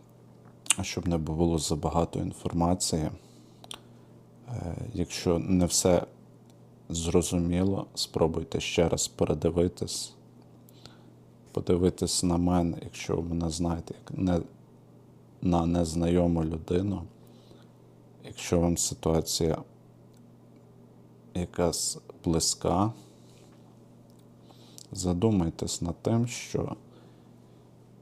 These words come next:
е, треба почати діяти, або ж якщо ви в залежності,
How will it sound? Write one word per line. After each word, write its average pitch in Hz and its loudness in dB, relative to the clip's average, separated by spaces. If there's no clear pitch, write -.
е, 165 -8
треба 82 2
почати - -2
діяти, 90 0
або 87 -2
ж - -6
якщо - -2
ви 90 -2
в 95 -2
залежності, 85 0